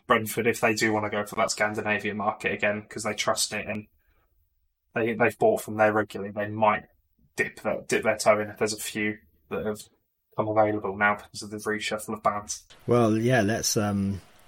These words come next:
Speaker 2: y-, yeah, let's give, um, pay homage to Andy Watson Sport. Yeah, does some great start, uh, great stuff.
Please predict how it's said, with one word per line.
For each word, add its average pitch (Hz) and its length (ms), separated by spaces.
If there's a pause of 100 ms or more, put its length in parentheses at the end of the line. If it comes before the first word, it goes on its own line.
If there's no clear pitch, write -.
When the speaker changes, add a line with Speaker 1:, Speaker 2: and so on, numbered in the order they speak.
(560)
Speaker 2:
y-, 113 300
yeah, 110 260
let's 117 240
give, 104 240
um, 95 400
pay 104 140
homage 104 260
to 101 120
Andy 101 200
Watson 92 280
Sport. 92 320
Yeah, 95 140
does 92 160
some 90 140
great 92 240
start, - 680 (120)
uh, 104 140
great 98 220
stuff. - 520